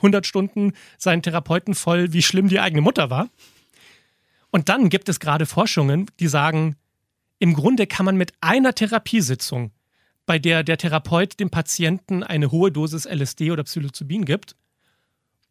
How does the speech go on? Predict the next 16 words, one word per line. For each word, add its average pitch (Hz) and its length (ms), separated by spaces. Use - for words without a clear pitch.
so - 420
viel 190 220
mehr 170 220
erreichen. 131 560
Und 170 120
das 202 160
liegt 214 240
daran, 190 460
und 156 120
das 180 140
erklärt 175 280
diese 135 180
Doku 143 240
so 143 100
unglaublich 165 420
gut. 214 180